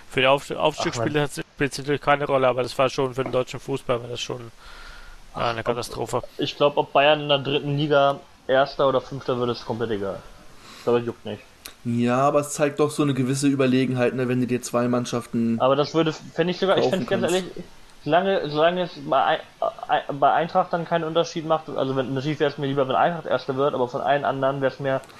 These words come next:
Speaker 2: lieber,
Speaker 3: Ja.
Speaker 2: wenn Bayern zwei Erster wird, und das würde eher dazu führen, dass das eine, vielleicht noch ein Kaltkrieg, dass vielleicht drüber nachgedacht wird, dass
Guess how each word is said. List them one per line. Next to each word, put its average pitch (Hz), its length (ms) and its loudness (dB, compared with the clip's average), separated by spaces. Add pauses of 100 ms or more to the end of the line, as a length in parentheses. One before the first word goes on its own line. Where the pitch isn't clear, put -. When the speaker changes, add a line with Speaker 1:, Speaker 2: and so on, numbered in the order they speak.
(200)
Speaker 2:
lieber, 143 200 2
Speaker 3:
Ja. 131 40 -2
Speaker 2:
wenn 131 140 -2
Bayern 131 240 4
zwei 156 280 4
Erster 139 320 0
wird, 147 140 -2
und 143 80 -2
das 147 140 0
würde 147 160 -2
eher 156 240 4
dazu 156 280 -2
führen, 143 360 -2
dass 139 160 -2
das 143 200 -4
eine, 139 200 0 (480)
vielleicht 147 280 2
noch 151 140 0
ein 123 680 -10 (580)
Kaltkrieg, 147 340 -2
dass 139 140 -2
vielleicht 143 260 -2
drüber 147 140 -2
nachgedacht 143 460 0
wird, 147 120 -2
dass 135 100 -4